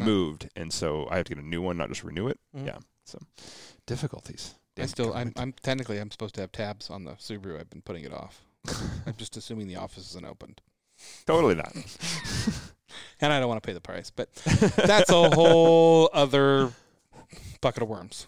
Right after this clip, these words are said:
Speaker 1: So I don't wanna talk about that right now. I don't wanna incriminate myself too much.
Speaker 2: I have seen, it's been kinda fun to watch, uh, the plus side of seeing things get a little more lax with the law. There is a plus side to this,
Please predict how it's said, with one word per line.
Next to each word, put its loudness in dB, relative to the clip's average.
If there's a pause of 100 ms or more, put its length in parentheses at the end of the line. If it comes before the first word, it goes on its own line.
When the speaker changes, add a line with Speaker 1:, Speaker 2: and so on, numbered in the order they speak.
(220)
Speaker 1:
So -2
I -2 (300)
don't -6
wanna -8
talk -10
about -16
that -12
right -12
now. -12
I -10
don't -8
wanna -8
incriminate -8
myself -10
too -10
much. -12 (640)
Speaker 2:
I 2
have 0
seen, 0
it's 0
been 0
kinda 0
fun 0
to 2
watch, 0
uh, 2 (520)
the 0
plus 0
side 2
of -2
seeing -4
things -6
get -2
a 2
little 2
more 0
lax -2
with -12
the -4
law. -2
There 0
is 2
a -2
plus -4
side -4
to -14
this, -6